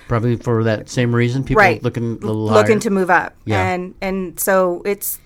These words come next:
Speaker 2: th-, still diffi-, moving up is a little bit difficult.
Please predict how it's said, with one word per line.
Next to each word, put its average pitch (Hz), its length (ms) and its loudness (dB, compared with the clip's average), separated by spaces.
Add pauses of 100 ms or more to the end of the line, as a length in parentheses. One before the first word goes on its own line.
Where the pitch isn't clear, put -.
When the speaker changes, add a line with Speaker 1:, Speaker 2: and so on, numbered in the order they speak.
Speaker 2:
th-, - 160 -16
still 285 400 0
diffi-, - 460 -2
moving 294 380 0
up 233 180 2
is 202 120 -4
a 202 80 -4
little 185 180 0
bit 185 140 -2
difficult. 175 580 -4